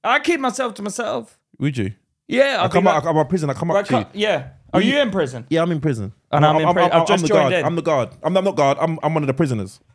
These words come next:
Speaker 1: You're
Speaker 2: Yeah?
Speaker 1: right, I'm
Speaker 2: You,
Speaker 1: sitting
Speaker 2: you,
Speaker 1: there.
Speaker 2: you're sitting there at the, at the cafeteria table.
Speaker 1: Right.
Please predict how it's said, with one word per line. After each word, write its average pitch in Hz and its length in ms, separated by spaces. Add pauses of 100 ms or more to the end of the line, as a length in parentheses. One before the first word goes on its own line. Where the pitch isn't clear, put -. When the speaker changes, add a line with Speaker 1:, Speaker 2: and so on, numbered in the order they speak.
(140)
Speaker 1:
You're 120 120
Speaker 2:
Yeah? 135 220
Speaker 1:
right, 127 280
I'm 123 100
Speaker 2:
You, 143 60
Speaker 1:
sitting 151 200
Speaker 2:
you, 170 80
Speaker 1:
there. 160 100
Speaker 2:
you're 147 100
sitting 156 220
there 143 260
at 135 140
the, 127 160
at 131 60
the 131 40
cafeteria 143 440
table. 98 340 (300)
Speaker 1:
Right. 117 240